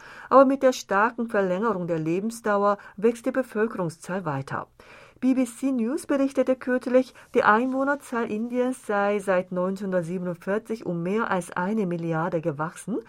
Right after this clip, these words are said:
und werde auch künftig vierzig Jahre weiter wachsen. Die große Bevölkerungszahl Indiens wird ein Antrieb dafür sein, den Einfluss des außenpolitischen und wirtschaftlichen Einflusses des Landes zu steigern. Indien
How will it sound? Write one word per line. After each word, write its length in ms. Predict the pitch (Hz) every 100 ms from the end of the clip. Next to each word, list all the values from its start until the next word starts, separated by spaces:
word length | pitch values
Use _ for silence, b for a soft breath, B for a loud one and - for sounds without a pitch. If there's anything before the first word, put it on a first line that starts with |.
| B
und 240 | - 247 190
werde 360 | 180 175 185
auch 140 | 180 -
künftig 440 | 214 220 - 214
vierzig 420 | - 233 247 202
Jahre 320 | 151 147 196 170
weiter 340 | 143 143 123
wachsen. 400 | 127 - - 120 - _ B B B -
Die 100 | -
große 340 | 190 233 247
Bevölkerungszahl 840 | 214 190 180 196 - 226 226 - 214
Indiens 560 | 220 226 240 240 233
wird 180 | 220 214
ein 160 | 214 214
Antrieb 540 | - 202 233 - 226
dafür 460 | 214 214 - 240 233
sein, 340 | 226 220 226 233 B
den 100 | 277
Einfluss 720 | - 202 240 285 254 247 247
des 200 | 226 226
außenpolitischen 1120 | - 185 247 262 - 262 196 - 214 - 208
und 180 | 202 190
wirtschaftlichen 680 | 185 240 - 190 - - 160
Einflusses 640 | 156 196 220 156 143 160
des 180 | - 151
Landes 400 | 160 156 165 175
zu 100 | -
steigern. 640 | 233 - 151 143 143 135 - B B B B
Indien 420 | 160 180 165 190